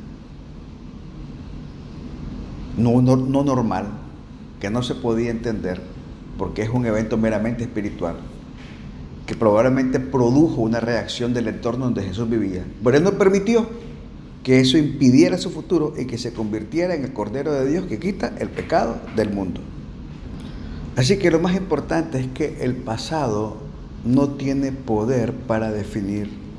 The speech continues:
nuestro futuro. El pasado no tiene poder para definir nuestro propósito. Jesús nació en una condición sumamente humilde. Nació en un pesebre. Es lo que nosotros llamaríamos un corral.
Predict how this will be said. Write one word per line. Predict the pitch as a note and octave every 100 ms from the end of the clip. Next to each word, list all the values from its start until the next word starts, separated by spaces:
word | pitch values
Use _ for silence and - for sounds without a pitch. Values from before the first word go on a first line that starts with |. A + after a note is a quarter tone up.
| - -
nuestro | G#2+ A2 - G2
futuro. | G2+ F#2+ A2+ G#2 D#2 E2 - - - - - - - - - - -
El | B2
pasado | A#2+ A#2 - E3 B2+
no | B2+
tiene | C3 C3 C3 B2+
poder | - A2+ A#2+ B2
para | B2+ A#2+
definir | A2+ G#2+ A2 A2 A#2
nuestro | A2 G2+ G#2
propósito. | - G#2+ G#2 D#3+ - - -
Jesús | B2+ B2+ C3
nació | G3+ D#3+ -
en | B2+
una | B2+ B2+
condición | B2 G#2+ G#2 B2
sumamente | A#2 A2+ G#2+ G2+ F2 F#2
humilde. | F2+ A#2+ C3+ F2+ - - - - - - - - -
Nació | A2 G#2+ A2 A2+
en | A2
un | G#2
pesebre. | - F2+ - G2+ A#2+ E2 - - - - - - - - - - - - - -
Es |
lo | G#2 A2+
que | A#2
nosotros | A2+ A2 A2+ A2+
llamaríamos | A2 G2+ G2 G#2 G2
un | G2+
corral. | G2 F#2 F#2 G#2